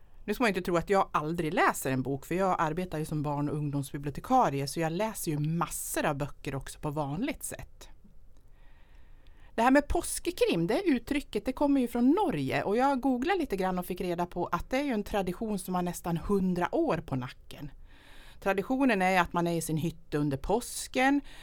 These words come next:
man går på tur på dagarna, eh,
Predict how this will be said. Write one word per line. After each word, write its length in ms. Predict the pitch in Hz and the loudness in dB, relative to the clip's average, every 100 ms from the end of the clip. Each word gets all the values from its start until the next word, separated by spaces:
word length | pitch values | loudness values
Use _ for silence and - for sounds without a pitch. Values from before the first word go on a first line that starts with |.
| - - | -16 -4
man 160 | 151 | -2
går 120 | 135 135 | -2 -2
på 120 | 135 | -4
tur 480 | - 202 226 240 247 | -2 -2 2 0 2
på 120 | 240 | 2
dagarna, 960 | 233 233 220 214 220 226 233 226 233 262 - - - - | 4 4 4 2 2 2 2 2 2 0 -10 -18 -18 -6
eh, 280 | 185 185 | -2 0